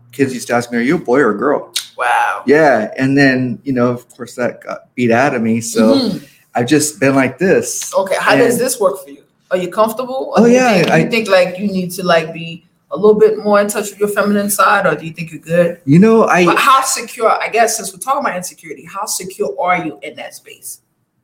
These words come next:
Speaker 1: I'm secure in that space now. I, you know, I, sometimes I think, "God, I need to be a little more gay," 'cause now people don't,
Speaker 2: <laughs>
Speaker 1: people don't, <laughs> people who are like, "Are you really gay?" I'm like,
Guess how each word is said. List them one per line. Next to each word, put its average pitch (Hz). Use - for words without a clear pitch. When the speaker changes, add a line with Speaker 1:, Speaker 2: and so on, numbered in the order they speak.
Speaker 1:
I'm 170
secure 214
in 175
that 131
space 123
now. 117
I, 139
you 156
know, 170
I, 151
sometimes 165
I 151
think, 139
"God, 170
I 151
need 165
to 156
be 135
a 127
little 127
more 120
gay," 120
'cause 120
now 127
people 294
don't, -
Speaker 2:
<laughs> 740
Speaker 1:
people 233
don't, 202
<laughs> 285
people 220
who 190
are 175
like, 151
"Are 127
you 220
really 214
gay?" 214
I'm 156
like, 139